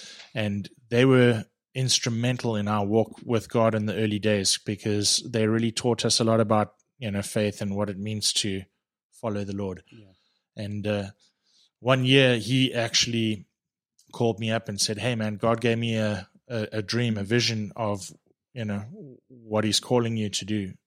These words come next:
Speaker 1: And, uh, I was so excited, man. We met with him, um, over a Christmas period, uh, went down to their farm, and, uh, all I wanted to do was hear what it was, right? What's the calling? What's this dream? What's this vision? And he shared, he said, "Look, Sean,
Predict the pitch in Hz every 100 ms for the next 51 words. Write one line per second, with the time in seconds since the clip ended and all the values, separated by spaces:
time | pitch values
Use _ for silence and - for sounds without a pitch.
0 | - 107 98 101 104 101 95 _ _ _
1 | _ _ _ _ _ _ 123 120 139 117
2 | - 117 110 104 107 107 107 117 110 110
3 | 113 - 113 110 110 _ _ - 113 101
4 | 101 113 107 107 101 - 117 - 110 -
5 | 110 110 104 - _ _ _ _ 110 104
6 | 101 107 107 113 110 - 104 101 - 117
7 | 110 110 - _ - 104 95 101 101 98
8 | 92 _ _ _ _ _ _ _ _ _
9 | _ _ - 131 127 123 120 107 113 123
10 | 110 - 131 120 113 107 107 110 95 113
11 | 113 123 127 - 123 - 123 107 107 120
12 | - 127 - 123 110 104 113 - 110 -
13 | 117 104 92 90 - 113 107 110 - -
14 | - 120 - 131 92 98 107 120 107 113
15 | 117 - 120 107 98